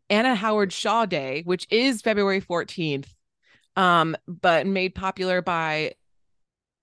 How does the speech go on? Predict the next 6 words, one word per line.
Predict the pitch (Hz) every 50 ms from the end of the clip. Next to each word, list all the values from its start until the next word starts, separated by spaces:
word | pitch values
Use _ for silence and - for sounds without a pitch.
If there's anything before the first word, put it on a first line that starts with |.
| _ _ _ _ _ _ _ _ -
thirty | 247 254 254 214
Rock | 202 175 175 - -
episode | 175 - 196 - - 175 165 -
thirteen, | - 190 180 180 - - 185 175 165 -
season | - 175 170 160 -
four, | 233 220 185 165 165 185